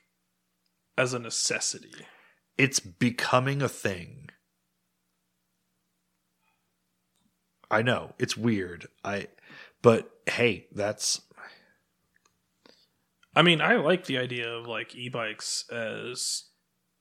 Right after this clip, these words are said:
Speaker 2: Mm-hmm.
Speaker 1: as dedicated transportation. And in a lot of places,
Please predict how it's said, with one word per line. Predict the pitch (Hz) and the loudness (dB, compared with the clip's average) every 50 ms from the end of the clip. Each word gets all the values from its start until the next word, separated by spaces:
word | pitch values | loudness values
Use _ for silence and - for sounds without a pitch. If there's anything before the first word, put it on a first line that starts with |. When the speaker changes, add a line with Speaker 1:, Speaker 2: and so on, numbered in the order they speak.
| _ _ _ _ _ - | _ _ _ _ _ -12
Speaker 2:
Mm-hmm. | 117 113 104 117 117 120 | -12 -10 -8 -6 0 2
Speaker 1:
as | 127 131 127 | 2 2 2
dedicated | 135 127 120 117 - 123 117 117 113 | 0 -2 -2 -2 -4 -4 -4 -4 -4
transportation. | - 120 113 110 110 - - - 127 113 110 - - 123 113 - | -4 -4 -4 -4 -6 -10 -14 -10 -8 -8 -8 -8 -8 -10 -8 -4
And | 123 139 | -2 0
in | 143 139 | 0 2
a | 143 139 | 0 0
lot | 135 135 139 160 | 0 0 0 2
of | 185 175 156 | 2 0 0
places, | - - 135 131 127 - 123 113 117 - - - | -2 -2 -2 -2 -2 -4 -4 -6 -6 -6 -8 -8